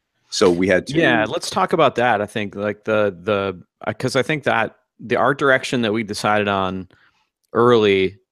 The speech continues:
Speaker 2: kinda dictated how we did everything from there on out. Everything from the camera move to the object.
Speaker 1: Yes.
Speaker 2: So we, we,
Speaker 1: Oh, yeah.
Speaker 2: we wanted to do, like, this, like, almost like a,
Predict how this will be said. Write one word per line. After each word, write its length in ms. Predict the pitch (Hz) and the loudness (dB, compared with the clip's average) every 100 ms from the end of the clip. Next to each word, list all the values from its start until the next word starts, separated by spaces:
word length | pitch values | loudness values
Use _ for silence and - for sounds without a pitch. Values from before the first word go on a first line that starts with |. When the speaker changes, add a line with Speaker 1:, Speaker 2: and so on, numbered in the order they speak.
| - | -6
Speaker 2:
kinda 280 | 123 113 | -2 0
dictated 720 | 101 - 123 - 131 113 107 95 | -2 0 -2 -2 0 2 2 2
how 280 | 104 107 | 0 0
we 340 | 101 104 101 85 _ _ | 0 -2 -4 -6 _ _
did 160 | 120 101 | -2 0
everything 440 | 101 104 98 95 | 0 -2 -6 -10
from 220 | - 101 | -6 -6
there 300 | 92 90 90 | -4 -4 -4
on 240 | 87 87 87 | -4 -4 -2
out. 300 | 92 92 - _ _ - - - _ _ _ _ _ - | -2 -4 -6 _ _ -20 -20 -20 _ _ _ _ _ -2
Everything 420 | 107 104 101 107 | 0 0 0 -2
from 240 | 101 104 101 | 0 -2 -2
the 120 | 98 | -2
camera 320 | - 98 101 | 0 0 0
move 300 | 98 95 87 | 2 0 -2
to 140 | - 95 | -4 -2
the 160 | 90 | 0
object. 440 | 82 104 - - - | 0 0 2 0 -2
Speaker 1:
Yes. 80 | |
Speaker 2:
So 140 | - 117 | 0 2
we, 300 | 131 151 131 | 6 4 4
we, 180 | 98 135 | 2 4
Speaker 1:
Oh, 100 | 156 | 4
yeah. 140 | 151 95 85 - _ | 4 0 0 -4 _
Speaker 2:
we 240 | - 117 156 | -8 -2 0
wanted 340 | 156 160 160 | 2 2 2
to 80 | 139 | 0
do, 260 | 120 131 127 | 0 0 2
like, 260 | 117 110 | 2 2
this, 400 | 113 110 - - - _ _ - | 0 2 0 -6 -10 _ _ -10
like, 580 | 107 107 98 - - _ _ - | -2 0 0 -6 -18 _ _ -4
almost 320 | 135 214 226 | -2 0 2
like 180 | 165 135 | 2 4
a, 300 | 113 104 | 4 4